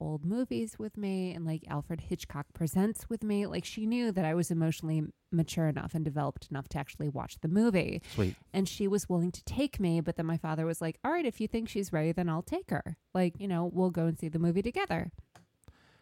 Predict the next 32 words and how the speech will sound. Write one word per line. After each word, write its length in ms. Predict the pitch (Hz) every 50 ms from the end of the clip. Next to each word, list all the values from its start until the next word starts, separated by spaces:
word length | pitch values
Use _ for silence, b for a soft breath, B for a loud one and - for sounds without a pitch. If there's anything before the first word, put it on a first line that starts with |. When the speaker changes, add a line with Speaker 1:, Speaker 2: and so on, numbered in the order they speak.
| b b -
Speaker 1:
It 100 | 196 165
did. 340 | - 180 170 175 175 175 - _ -
It 160 | 175 165 -
changed 560 | - - - 170 156 156 156 156 156 - - -
my 160 | 180 190 214
life 500 | 254 294 285 220 165 151 - - - - - - -
between 340 | 175 170 - - 180 170 165
the 60 | 160
music, 680 | 156 156 160 165 165 160 - 220 269 311 - - - - B B B B B B B B B B B
which 280 | 190 190 185 - -
was 280 | - 190 175 170 170 - -
a 80 | - 170
character 560 | - - - - 175 160 170 - - 202 202
in 180 | - - 185 170
itself. 400 | 170 - - - 175 180 180 - - _
Thank 280 | - 170 165 175 - -
you, 60 | 202
Danny 340 | - 180 175 165 156 151 151
Elfman. 420 | 160 151 139 - - 160 156 175 202 B B B B B B B B B
And 180 | 202 190 190 196
the 60 | 202
visual 680 | 180 170 160 180 180 175 170 - 180 180 180 175 175 - -
imagery, 460 | 170 165 175 165 - - 151 147 147
that 300 | 139 156 156 156 - - _ _ _ _ _ _ _ -
house, 600 | - - - - - 165 156 151 - - - - -
that 140 | 180 156 - - 143 147 151 147
weird 520 | 151 175 170 180 190 190 185 185 185 185 180
house 540 | 170 - - - 156 151 - 165 156 - -
and 100 | 160 165
all 140 | 165 180 175
the 260 | 170 175 160 151 143 139 135
robots 720 | 147 147 147 151 156 143 156 139 - - - - - -